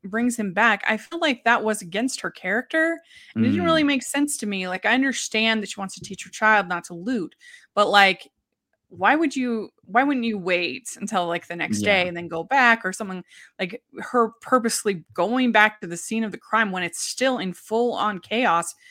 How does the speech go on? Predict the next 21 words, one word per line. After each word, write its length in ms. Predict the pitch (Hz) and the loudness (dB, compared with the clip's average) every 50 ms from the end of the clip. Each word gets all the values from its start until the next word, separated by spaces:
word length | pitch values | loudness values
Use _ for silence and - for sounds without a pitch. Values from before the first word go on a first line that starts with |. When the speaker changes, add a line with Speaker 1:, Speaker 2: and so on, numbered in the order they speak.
| - - - _ _ _ _ - | -20 -20 -20 _ _ _ _ -4
Speaker 1:
and 180 | 190 185 165 | -4 -4 -2
putting 240 | - 233 233 247 220 | -2 0 0 0 0
her 100 | 196 185 | 0 -4
child 560 | - - - 196 190 233 269 254 214 185 156 | -6 -4 0 2 4 4 4 4 4 2 0
at 120 | - 165 - | -4 -6 -4
greater 260 | - 208 220 214 202 | -2 -2 0 0 0
risk 380 | 170 190 254 247 - - - - | 0 0 0 0 0 -2 -8 -12
seemed 400 | - - - 220 220 214 190 - _ _ _ _ _ - | -10 -6 -4 -4 -4 -4 -6 -8 _ _ _ _ _ -18
weird 380 | 175 165 180 208 202 190 165 - | -10 -6 -4 -4 -2 -4 -6 -8
to 80 | - | -8
me. 320 | 147 143 143 139 127 - _ _ _ _ - - - - | -8 -6 -6 -6 -8 -10 _ _ _ _ -20 -20 -14 -8
Speaker 2:
It 240 | - 120 117 - 113 | -6 -6 -6 -6 -4
felt, 420 | - - 151 156 143 123 - - - - | 0 2 4 4 4 2 -2 -8 -12 -10
uh, 100 | 87 101 | -10 -10
kinda 320 | - - 135 135 127 127 | -6 -2 0 0 2 2
like, 400 | 117 113 98 98 98 98 95 - | 0 0 0 -2 -2 -4 -4 -6
uh, 300 | 101 95 92 92 92 90 87 87 - - - | -6 -6 -6 -6 -8 -10 -12 -14 -16 -12 -6
uh, 140 | 104 104 101 101 - _ _ | -4 -2 -2 -4 -6 _ _
purposefully 480 | - 123 117 104 113 - - 110 104 | 0 0 0 0 -2 -6 -4 -4 -4
timed 580 | - - 101 101 95 98 98 101 95 - - 101 101 | -4 -4 -4 -4 -2 -2 -2 -4 -4 -6 -8 -12 -8
to 340 | - 107 98 92 90 92 | -6 -4 -4 -2 -2 -4